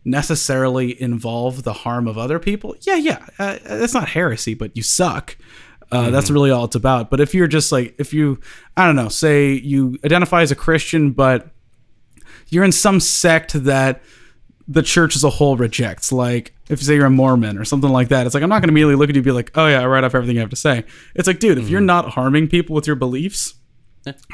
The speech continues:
Speaker 1: I, I am not worried about it. But if you are out there harming people, I'm gonna talk about it, and I'm gonna speak against
Speaker 2: Yeah.
Speaker 1: that,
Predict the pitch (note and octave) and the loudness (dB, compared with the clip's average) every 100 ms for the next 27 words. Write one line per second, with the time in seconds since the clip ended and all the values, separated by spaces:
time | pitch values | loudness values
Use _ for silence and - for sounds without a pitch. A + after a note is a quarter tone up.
0 | - D#3+ F#3+ E3 E3+ F3 F3+ E3 D3+ D#3+ | -2 0 2 2 2 4 4 4 4 2
1 | C3+ A#2+ A#2 A2 G#2 - - E3 E3 F3 | 2 0 -4 -6 -10 -18 -2 2 4 4
2 | G#3+ A#3+ G3 D3 D#3+ D#3 D3 C#3 D3+ C#3+ | 4 4 2 4 4 4 4 0 0 -2
3 | D3 E3 E3 D#3 D#3 C#3+ A#2 A#2 A#2 - | 0 2 2 0 0 -4 -6 -10 -10 -8
4 | - D3+ D3 - D3+ C3 B2+ B2+ A#2 B2+ | 0 2 2 2 0 0 -4 -6 -6 -6
5 | A#2+ | -6